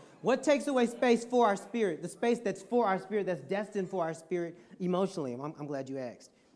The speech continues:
These three things right here. Behavioral offense, anger, and doubt. Now, the Bible did not say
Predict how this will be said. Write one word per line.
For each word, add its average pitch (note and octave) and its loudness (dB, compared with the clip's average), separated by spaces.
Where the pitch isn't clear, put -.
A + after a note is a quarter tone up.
These G3 -4
three G3+ -6
things F#3 -2
right E3+ -2
here. F#3 -6
Behavioral G#3 2
offense, A#3+ -6
anger, A3 0
and F3 -6
doubt. B2+ -6
Now, F3+ 0
the E3+ -2
Bible C4+ 2
did G#3 0
not B3+ 0
say G#3 0